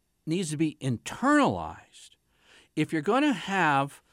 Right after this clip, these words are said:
the strength internally to resist what's going on in today's world. It's tough for young men. And I'm not at all advocating dumping on young men because of the statistics I'm quoting. It's a battle out there.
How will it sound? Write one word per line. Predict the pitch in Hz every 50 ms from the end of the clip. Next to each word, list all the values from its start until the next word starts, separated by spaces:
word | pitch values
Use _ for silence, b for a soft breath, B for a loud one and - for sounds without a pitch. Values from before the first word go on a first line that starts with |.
| _ _ _ _ _ _ _ _ _ _ -
the | 139 131 151 143 139 131 127 - -
strength | - - - - - - _ - - 135 131 147 247 269 202 123 98 82 - - - - _ _ _ _ _ -
internally | 175 185 233 247 240 220 - 202 220 208 180 131 110 98 90 90 95 107 - _ _ _ _ -
to | - 156 135
resist | 117 117 107 101 104 117 170 208 214 - - -
what's | 135 113 - -
going | - 131 143 170 180 165
on | 139 123 127 113 104 107 98 98 - -
in | 117 107 104
today's | - 113 104 107 101 101 101 101 98 -
world. | - 117 113 107 90 76 73 _ _ _ _ _ _ _ _ _ _ -
It's | 269 294 302 - - - - _
tough | - - 240 262 226 - - - - _ _ _
for | - 156 147
young | 143 143 135 127 123 120 107
men. | 107 101 85 78 76 -
And | - 131 143 123 120 - b b b b b b b b b b b _ _ _ -
I'm | 147 175 240 240
not | 226 226 220 202
at | 190 190
all | 220 240 220 196
advocating | 190 196 196 196 175 - 196 185 185 190 180 143
dumping | 123 165 185 180 190 180 180 170
on | 165 160 160
young | 160 160 165 165 165
men | 170 170 175 165
because | 151 139 - 160 156 147
of | 147 143 135 131
the | 139 139 139 135 123
statistics | - - - 131 131 - 175 160 - - 170 - -
I'm | 160 143 135
quoting. | - - 185 185 156 123 120 -
It's | 151 190 - 202
a | 196
battle | 175 160 - 190 196 240 277 294 320 311 233 - -
out | 139 139 113 - _
there. | - 101 82 76 67 - -